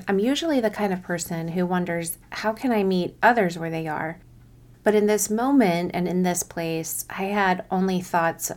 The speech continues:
of, "Is there somebody here who's gonna meet me where I'm at?" I sat with the Lord, and it,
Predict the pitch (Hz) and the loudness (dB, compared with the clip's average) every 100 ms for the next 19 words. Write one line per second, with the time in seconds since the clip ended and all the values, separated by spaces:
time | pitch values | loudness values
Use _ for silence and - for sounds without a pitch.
0 | - 165 160 160 170 - - - - - | -2 0 0 -4 -8 -18 -20 -20 -20 -10
1 | 175 196 185 226 214 214 208 190 185 175 | -4 -2 0 0 2 4 2 0 -2 0
2 | 185 185 185 180 170 165 170 - 175 170 | 0 -2 -2 -2 -4 -2 -4 -4 -6 -6
3 | 165 156 - 165 165 202 254 349 - - | -4 -4 -4 -2 0 2 0 -2 -10 -20
4 | - - - - - - - - - 285 | -20 -20 -20 -20 -20 -20 -10 -4 -2 -2
5 | 302 330 330 214 185 185 180 180 - - | -2 -2 0 0 2 2 0 -2 -10 -20
6 | - - 208 196 196 | -18 -6 -4 -2 -4